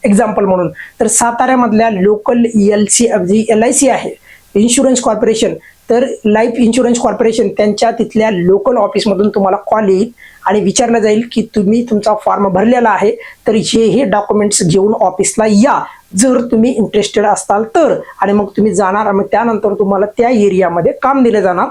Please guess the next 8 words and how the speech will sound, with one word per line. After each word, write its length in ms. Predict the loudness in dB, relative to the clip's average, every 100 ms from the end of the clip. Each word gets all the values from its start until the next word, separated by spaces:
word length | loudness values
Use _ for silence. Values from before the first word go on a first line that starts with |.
| -8 -20 -4
आणि 120 | -2
सांगितलं 420 | 0 0 0 0 0
त्याप्रमाणे 440 | 0 0 0 0
मग 140 | -2
पुढे 260 | -2 -2 -2
स्टायपेंड 400 | 0 -2 0 -2
वगैरे 240 | 0 2
मिळेल. 300 | 2 2 0